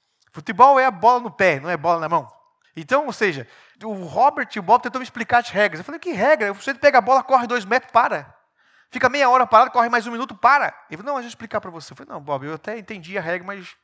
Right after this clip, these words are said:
não gosto de futebol americano. É, pra mim, futebol é futebol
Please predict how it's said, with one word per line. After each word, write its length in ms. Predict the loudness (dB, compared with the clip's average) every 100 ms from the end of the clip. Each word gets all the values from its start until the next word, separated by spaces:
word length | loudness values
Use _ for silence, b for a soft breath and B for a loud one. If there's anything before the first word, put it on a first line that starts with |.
| _
não 380 | -20 -14 -12 -10
gosto 380 | -6 -4 -6 -12
de 60 | -16
futebol 280 | -14 -10
americano. 440 | -10 -10 -12 -16 -16 _ _ _ -14
É, 220 | -12 -12
pra 220 | -14 -14
mim, 100 | -14
futebol 440 | -16 -12 -8 -6 -8
é 80 | -14
futebol 380 | -14 -10 -12